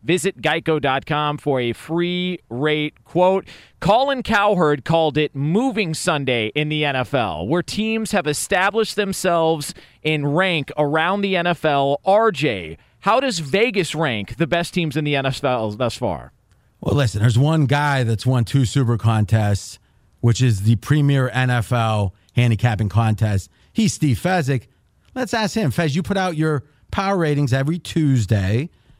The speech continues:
Speaker 2: Tomorrow on the show, we'll have Pros versus the World,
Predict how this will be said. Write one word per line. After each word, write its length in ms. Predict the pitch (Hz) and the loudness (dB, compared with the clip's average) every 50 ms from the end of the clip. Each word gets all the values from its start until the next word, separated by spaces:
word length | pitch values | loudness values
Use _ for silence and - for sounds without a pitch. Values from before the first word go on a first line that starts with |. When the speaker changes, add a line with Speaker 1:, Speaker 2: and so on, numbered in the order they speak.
| _ _ _ | _ _ _
Speaker 2:
Tomorrow 440 | - 139 139 139 143 151 151 147 143 | 0 2 2 4 4 2 2 2 2
on 100 | 139 131 | 0 0
the 100 | 123 123 | 0 0
show, 320 | - - 143 135 127 127 | 0 0 -2 0 0 0
we'll 200 | 127 120 127 120 | 0 0 0 0
have 500 | 113 123 123 123 120 117 117 113 107 - - _ _ _ _ _ _ _ _ _ _ _ | 0 0 0 0 0 0 -2 -2 -4 -6 -10 _ _ _ _ _ _ _ _ _ _ _
Pros 380 | - - 156 151 147 143 117 | 0 2 2 4 4 2 2
versus 420 | 98 104 135 139 123 - 127 117 95 | 2 0 0 0 0 0 0 0 0
the 120 | 117 123 | 0 0
World, 680 | 117 117 139 143 143 135 123 110 101 104 120 156 165 | 2 2 2 2 2 2 2 0 0 0 -2 -2 -4